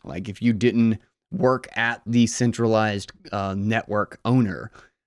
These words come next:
uh, you can't, you can't install something. Like, I couldn't install something on my A T and T analog phone. It wasn't until we had that open permissionless network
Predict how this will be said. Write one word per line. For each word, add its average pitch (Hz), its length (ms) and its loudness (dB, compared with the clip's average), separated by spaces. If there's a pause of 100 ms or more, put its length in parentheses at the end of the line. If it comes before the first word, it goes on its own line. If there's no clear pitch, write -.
(160)
uh, 107 180 -2
you 143 160 0
can't, 160 340 0
you 151 140 -6
can't 156 240 -2
install 104 500 -2
something. 113 200 -4
Like, 113 140 2
I 120 40 -2
couldn't 135 280 0
install 110 600 0
something 107 400 -2
on 104 100 0
my 95 200 0
A - 200 -6
T 104 200 -4
and 101 100 -2
T 104 180 -6
analog 101 480 -4
phone. 113 320 0
It 113 100 -2
wasn't 127 280 2
until 123 560 -2
we 110 160 -2
had 113 260 -6
that 110 240 -4
open 113 380 0
permissionless 104 720 -4
network 98 500 -4